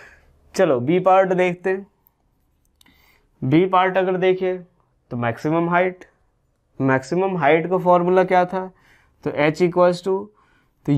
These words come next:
U sine theta का square upon टू जी, ठीक है। U sine theta निकालना, तो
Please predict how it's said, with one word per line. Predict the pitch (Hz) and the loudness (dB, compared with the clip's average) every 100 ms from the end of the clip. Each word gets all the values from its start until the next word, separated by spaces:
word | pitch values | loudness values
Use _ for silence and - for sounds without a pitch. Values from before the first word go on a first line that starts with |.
| 135 | 2
U | 165 196 214 | 4 4 0
sine | 196 180 156 165 175 185 170 | -2 0 2 2 0 -4 -8
theta | 151 147 147 135 113 120 185 _ _ | -2 0 0 0 -2 -8 -14 _ _
का | 143 139 - 127 | -2 0 -2 -12
square | - 135 117 110 127 190 190 _ _ _ _ _ - | -10 -4 -2 -2 -4 -8 -14 _ _ _ _ _ -6
upon | 120 123 127 147 202 214 214 _ _ _ - | -4 0 2 2 0 -8 -18 _ _ _ -6
टू | - 165 180 175 | 4 6 6 2
जी, | 131 127 110 - - _ _ - | 0 -2 -2 -8 -20 _ _ -2
ठीक | 139 | 0
है। | 175 190 _ _ _ _ _ | 0 -6 _ _ _ _ _
U | 143 175 208 | 2 4 2
sine | 196 190 196 | 2 0 -2
theta | 180 180 180 190 | -2 0 2 2
निकालना, | 190 185 185 190 - _ _ | 2 -2 -2 -6 -16 _ _
तो | _ | _